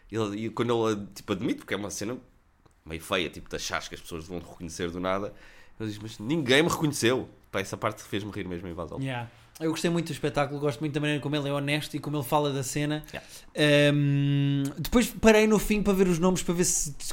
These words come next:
Speaker 2: percebia quem é que eram todos os famosos que
Speaker 1: Há uns que
Speaker 2: tinham
Speaker 1: ele chegou a dizer durante o
Speaker 2: Sim, ele fala do Fred Armisen, do
Speaker 1: do
Speaker 2: Nick Kroll,
Speaker 1: do Seth Meyers.
Speaker 2: do Seth Meyers e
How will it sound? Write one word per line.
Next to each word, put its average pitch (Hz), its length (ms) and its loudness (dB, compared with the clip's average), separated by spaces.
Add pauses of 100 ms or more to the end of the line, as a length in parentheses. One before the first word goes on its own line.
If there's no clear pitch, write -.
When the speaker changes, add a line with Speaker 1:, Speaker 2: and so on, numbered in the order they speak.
(140)
Speaker 2:
percebia 170 320 0
quem - 160 2
é - 20 2
que 160 80 0
eram 160 160 4
todos 156 220 0
os 156 80 -2
famosos 151 440 2
que - 80 -2
Speaker 1:
Há 123 60 6
uns 147 60 6
que 175 80 6
Speaker 2:
tinham 143 160 2
Speaker 1:
ele 156 100 4
chegou 147 220 -2
a - 20 -6
dizer 135 340 -4 (460)
durante 113 400 -2
o 113 80 -4
Speaker 2:
Sim, 185 160 4
ele 156 100 6
fala 151 220 4
do 143 100 0
Fred 143 280 0
Armisen, 175 460 0
do 165 80 -2
Speaker 1:
do 143 80 -2
Speaker 2:
Nick 143 200 0
Kroll, 165 600 4
Speaker 1:
do 90 160 -4
Seth 90 240 -6
Meyers. 113 320 -8
Speaker 2:
do 135 100 -4
Seth 143 340 2
Meyers 180 800 2
e 180 520 -2